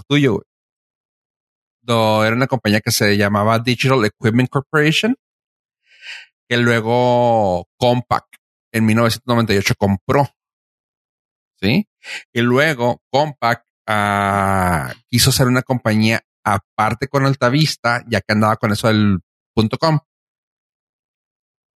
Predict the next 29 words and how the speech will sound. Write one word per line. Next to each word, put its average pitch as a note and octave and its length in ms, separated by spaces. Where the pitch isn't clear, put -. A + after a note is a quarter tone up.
Y D#3+ 100
lo C#3+ 100
quiso - 240
hacer D3+ 180
una D3 140
página D3 540
ya C3 220
más C3+ 340
completa, B2+ 1000
ish, B2+ 420
como A#2 240
Yahoo. C3+ 680
O - 40
sea, G2+ 300
básicamente A#2 500
es, - 80
quiso C3 160
hacer B2+ 160
la B2 80
competencia B2+ 760
de A#2 140
Yahoo, C3+ 380
pero B2+ 100
ya A2+ 140
siendo A#2+ 180
una A#2 140
compañía G2+ 380
grande, G#2+ 380
¿no? C3 120